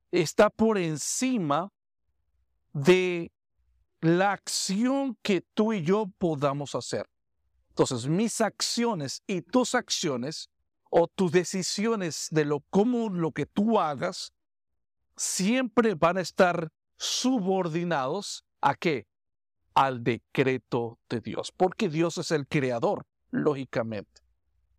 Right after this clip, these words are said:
Por lo tanto, Dios está siempre de manera soberana por encima de todas las cosas.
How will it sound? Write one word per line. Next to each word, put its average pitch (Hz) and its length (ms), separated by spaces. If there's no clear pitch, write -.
Por 208 260
lo 202 180
tanto, 151 560
Dios 156 880
está 160 760
siempre 185 720
de 139 140
manera 143 400
soberana 160 1200
por 190 320
encima 226 800
de 156 240
todas 165 500
las 120 380
cosas. - 320